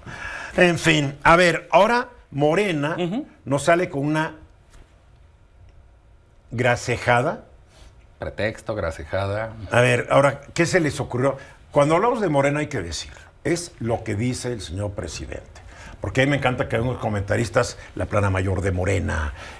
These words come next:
Speaker 1: eh, Mario Delgado y todos, bla, bla, bla, decidieron, junto con el presidente, la presidenta del Verde,
Speaker 2: Son
Speaker 1: y el,
Speaker 2: gerentes.
Speaker 1: y el presidente del P T, bla, bla, bla. No,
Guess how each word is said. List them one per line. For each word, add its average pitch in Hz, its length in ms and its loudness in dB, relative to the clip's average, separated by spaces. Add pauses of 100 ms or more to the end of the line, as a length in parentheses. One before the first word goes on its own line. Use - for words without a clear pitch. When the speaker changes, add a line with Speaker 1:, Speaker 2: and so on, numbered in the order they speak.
Speaker 1:
eh, 87 260 -2
Mario 90 320 0
Delgado 87 520 0
y 87 60 -2
todos, 78 680 -2
bla, 82 160 0
bla, 80 160 0
bla, 78 320 0
decidieron, 90 880 0 (280)
junto 110 280 0
con 101 200 0
el 101 80 -2
presidente, 95 760 -2
la 95 180 0
presidenta 98 600 -2
del 92 160 0
Verde, 95 680 0
Speaker 2:
Son 240 120 -2
Speaker 1:
y - 120 -4
el, 98 60 0
Speaker 2:
gerentes. 92 460 0
Speaker 1:
y 113 60 0
el 107 80 2
presidente 101 520 -2
del 98 80 -2
P 104 140 -2
T, 104 360 0
bla, 101 140 2
bla, 104 160 4
bla. 110 280 4 (840)
No, 113 260 0